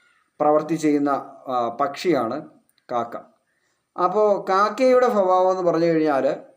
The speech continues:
ആ, പ്രകൃതി മുഴുവൻ എവിടെയൊക്കെ എന്തെല്ലാം കാര്യങ്ങളുണ്ടോ അതിനെല്ലാം ഒരു അരിച്ചു പെറുക്ക് നടത്തുന്ന ആൾക്കാരാണ്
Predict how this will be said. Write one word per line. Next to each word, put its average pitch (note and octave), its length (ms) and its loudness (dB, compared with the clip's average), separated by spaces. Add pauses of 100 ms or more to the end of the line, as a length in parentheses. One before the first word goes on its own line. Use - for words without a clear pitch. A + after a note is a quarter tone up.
(140)
ആ, C3+ 100 -2 (960)
പ്രകൃതി G3+ 380 2
മുഴുവൻ F3 440 2 (280)
എവിടെയൊക്കെ G3+ 520 0
എന്തെല്ലാം G#3 760 2
കാര്യങ്ങളുണ്ടോ E3+ 560 2
അതിനെല്ലാം E3 420 2
ഒരു D#3 100 4
അരിച്ചു D3+ 380 0
പെറുക്ക് D3+ 420 -2
നടത്തുന്ന C#3 320 -2
ആൾക്കാരാണ് B2 560 -4